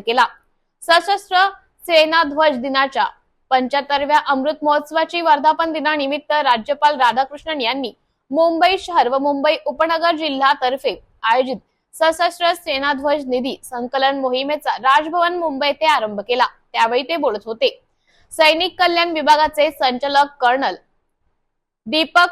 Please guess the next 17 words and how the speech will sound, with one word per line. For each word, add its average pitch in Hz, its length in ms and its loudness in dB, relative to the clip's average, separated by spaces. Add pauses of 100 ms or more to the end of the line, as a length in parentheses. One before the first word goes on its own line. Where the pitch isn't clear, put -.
(140)
ठोंगे 285 440 0
यांनी 240 440 0 (220)
राज्यपालांच्या 339 720 0
परिधानाला 302 760 2
सैन्य 294 260 -6
दलाच्या 294 420 2
ध्वजाची 269 440 -2
प्रतिकृती 269 720 -6
लावली 214 360 2
व 208 100 -4
राज्यपालांनी 233 840 0 (840)
ध्वज 330 360 4
निधीला 320 300 0
आपलं 302 300 2
योगदान 214 440 0
दिले. 226 180 -2 (340)
महाराष्ट्र 302 480 2